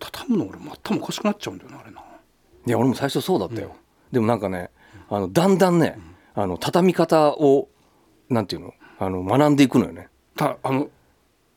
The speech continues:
Speaker 1: 同棲とか俺もし-、
Speaker 2: うん。
Speaker 1: したことあるじゃない。
Speaker 2: うん、うん。
Speaker 1: な-、え？いいんだっけ、ラジオ。パン-、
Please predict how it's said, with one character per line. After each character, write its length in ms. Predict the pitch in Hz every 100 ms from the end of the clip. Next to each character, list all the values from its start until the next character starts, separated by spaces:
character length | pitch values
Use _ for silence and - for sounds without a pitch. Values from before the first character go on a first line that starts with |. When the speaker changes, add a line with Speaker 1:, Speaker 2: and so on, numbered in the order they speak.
| _ -
Speaker 1:
同 280 | 165 285
棲 320 | 320 320 285 277 _
と 100 | -
か 100 | -
俺 200 | 107 113
も 100 | 110 - _ _ -
し-、 120 | 98
Speaker 2:
う 60 | 92
ん。 20 |
Speaker 1:
し 100 | -
た 100 | -
こ 80 | 139
と 80 | 117
あ 40 |
る 80 | 117
じ 80 | 107
ゃ 20 |
な 80 | -
い。 20 |
Speaker 2:
う 40 | 101
ん、 120 | 87
う 140 | 92
ん。 160 | 90 104 _ _ - - - _ _ _ _ _ _
Speaker 1:
な-、 160 | 147 -
え？ 140 | 151 - _ _ _ -
い 60 | 226
い 40 |
ん 40 |
だ 80 | 151
っ 20 |
け、 80 | 117
ラ 100 | 107
ジ 100 | 107
オ。 20 | - _ _ _ _ _ _ - -
パ 140 |
ン-、 60 | -